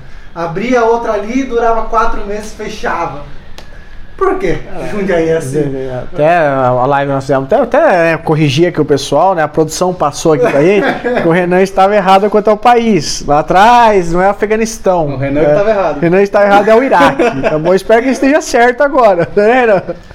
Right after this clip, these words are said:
Speaker 2: Mas vamos, vamos lá, respondendo a pergunta.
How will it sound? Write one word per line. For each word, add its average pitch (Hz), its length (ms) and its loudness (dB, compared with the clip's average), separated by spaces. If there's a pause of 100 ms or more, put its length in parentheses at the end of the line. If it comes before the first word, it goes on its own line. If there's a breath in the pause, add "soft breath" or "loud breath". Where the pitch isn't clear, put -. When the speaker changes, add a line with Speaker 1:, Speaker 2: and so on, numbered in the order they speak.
(460 loud breath)
Speaker 2:
Mas 185 240 2
vamos, 220 180 2
vamos 220 240 2
lá, 180 200 2
respondendo 160 400 0
a 165 40 0
pergunta. 160 580 0